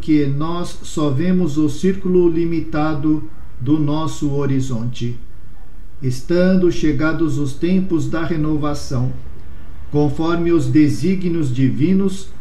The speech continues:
era preciso que, em meio às ruínas do velho edifício, e, para não perder a coragem, o homem entrevisse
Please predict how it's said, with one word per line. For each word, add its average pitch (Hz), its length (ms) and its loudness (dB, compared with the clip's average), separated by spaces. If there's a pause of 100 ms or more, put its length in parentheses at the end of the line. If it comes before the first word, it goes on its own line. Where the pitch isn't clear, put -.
(340)
era 180 280 2
preciso 180 760 2
que, 156 380 2 (320)
em 151 160 0
meio 175 520 4
às 151 200 0
ruínas 156 560 0
do 135 140 0
velho 185 500 2
edifício, 135 800 2 (540)
e, 175 340 2 (560)
para 160 560 0
não 156 240 -2
perder 139 500 0
a 135 80 0
coragem, 117 680 -2 (800)
o 127 140 0
homem 180 580 2 (240)
entrevisse 165 1120 2